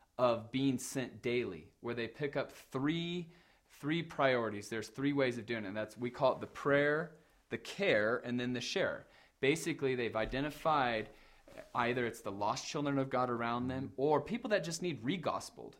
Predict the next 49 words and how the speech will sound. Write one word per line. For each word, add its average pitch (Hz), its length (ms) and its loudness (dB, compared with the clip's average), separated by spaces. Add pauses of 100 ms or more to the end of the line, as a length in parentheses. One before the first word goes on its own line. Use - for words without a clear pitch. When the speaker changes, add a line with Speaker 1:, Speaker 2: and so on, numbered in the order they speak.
(160)
Speaker 2:
Mm-hmm. 101 420 -2
Speaker 1:
You 127 80 -4
know? 123 340 0
Speaker 2:
Yeah. 90 120 -2
Speaker 1:
People 180 340 2
are 165 80 8
stuck 175 400 2
in 165 100 2
religion, 131 640 2
and 120 120 -2
the 117 80 -2
Lord 143 220 2
has 143 220 2
them 135 120 -2
on 123 100 0
a 117 60 -2
migration 123 560 -2
from 104 160 -10
religion 120 360 -2
to - 80 -14
the 110 100 -10
kingdom. 104 440 -10
People 139 400 -4
who 135 120 0
are 120 120 6
Speaker 2:
Mm-hmm. 90 220 0
Speaker 1:
offended 135 340 0
with 110 180 -6
God, 117 360 2 (480)
and 123 160 0
he's, 120 320 -2
he, 123 260 -2
he 123 220 -6
wants 131 240 0
to 120 100 -4
bring 127 220 0
them 117 100 -2
back 120 380 0 (100)
Speaker 2:
Right. 95 240 -8 (140)
Speaker 1:
out 139 180 8
of 147 120 -2
their 127 120 2
offense 117 400 -6
into 123 180 -6
being 117 220 -4
sons 123 380 -4
and 107 100 -4
daughters. 101 500 -2
Speaker 2:
Yeah. 90 120 -6